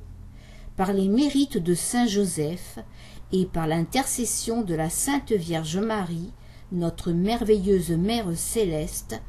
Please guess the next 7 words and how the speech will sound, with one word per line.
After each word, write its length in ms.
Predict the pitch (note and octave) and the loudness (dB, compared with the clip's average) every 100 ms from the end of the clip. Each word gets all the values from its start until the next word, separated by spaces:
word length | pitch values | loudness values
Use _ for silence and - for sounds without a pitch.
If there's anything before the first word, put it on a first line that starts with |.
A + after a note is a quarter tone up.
| - - - - | -12 -14 -14 -4
merci. 760 | F#3+ G3 - - - D#3 - - - - - - - - - - - - - F#3 | 2 2 2 -2 -2 -6 -14 -16 -18 -16 -18 -16 -16 -16 -16 -16 -16 -16 -12 -6
Je 220 | D#3+ C#4 | 0 2
rends 280 | C4+ A3 F#3+ | 2 2 2
grâce 800 | E3+ D3+ D#3+ D3+ F3+ - - A3 - - - | 0 -4 -2 -2 -4 -4 -4 -8 -14 -18 -2
et 140 | G3 F#3 | 0 2
bénis 580 | F3 B3 A3+ A3 A#3 | 2 0 2 2 2
l'Éternel, 840 | G#3 A#3 A#3+ A3 G3+ F#3+ F3 E3 G#3+ | 2 2 2 0 0 0 0 -2 -6